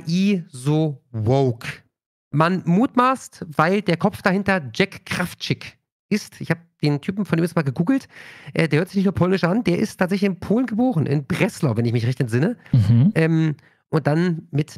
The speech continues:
Speaker 1: drei oder so was übergesiedelt nach Amerika mit seinen Eltern.
Speaker 2: Mhm.
Speaker 1: Ja, ähm, also der Name kommt nicht von ungefähr.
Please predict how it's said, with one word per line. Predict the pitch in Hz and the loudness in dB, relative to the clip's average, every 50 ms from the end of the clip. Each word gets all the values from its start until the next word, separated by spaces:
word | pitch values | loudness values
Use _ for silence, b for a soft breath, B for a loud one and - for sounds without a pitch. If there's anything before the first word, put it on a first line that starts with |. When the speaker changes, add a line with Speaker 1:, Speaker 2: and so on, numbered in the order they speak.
| - _ | -14 _
Speaker 1:
drei | - 117 101 101 98 113 135 143 127 | -4 -2 0 2 2 2 2 2 0
oder | 127 131 123 113 | 0 0 0 -2
so | 110 - 123 | -2 -2 -2
was | 131 127 - - - | -2 -2 -2 -6 -10
übergesiedelt | - 147 131 165 147 127 127 110 123 139 139 | -10 -4 -2 -2 -2 0 -2 -2 -2 -2 -2
nach | 135 127 135 | 0 -2 0
Amerika | 127 113 117 120 127 - - 107 101 90 - | 0 0 0 0 -2 -2 -2 -4 -4 -4 -6
mit | 113 107 | -8 -6
seinen | - 123 104 | -6 -6 -6
Eltern. | 104 104 101 104 98 92 B B B B | -6 -6 -6 -6 -8 -8 B B B B
Speaker 2:
Mhm. | B 113 110 113 107 127 | B 4 6 6 6 4
Speaker 1:
Ja, | 120 131 143 135 B B 156 143 131 B | 4 2 -2 -4 B B -20 -20 -6 B
ähm, | 131 127 131 135 | -2 0 0 0
also | 135 131 | 0 0
der | 135 135 135 | 0 0 0
Name | 143 156 - | 0 0 -2
kommt | - - | -2 -2
nicht | 185 165 | -2 -2
von | - 160 | -2 0
ungefähr. | 175 214 233 - - 226 226 240 233 | 0 0 0 0 0 0 0 0 -2